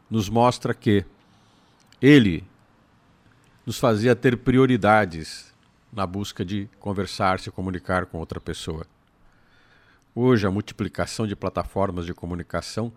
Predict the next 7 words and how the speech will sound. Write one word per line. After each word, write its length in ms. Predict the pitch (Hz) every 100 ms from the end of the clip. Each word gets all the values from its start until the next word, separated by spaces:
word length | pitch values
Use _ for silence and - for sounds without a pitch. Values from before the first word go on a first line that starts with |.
| _ _ _ _ _ _ _ _ -
banalizaram 880 | 101 131 143 143 101 101 98 85 - _ _ _ _ _ _ _ _ -
o 80 | 107
que 120 | -
se 100 | 113
tem 180 | - 92
que 80 | -
falar 540 | - 80 90 92 82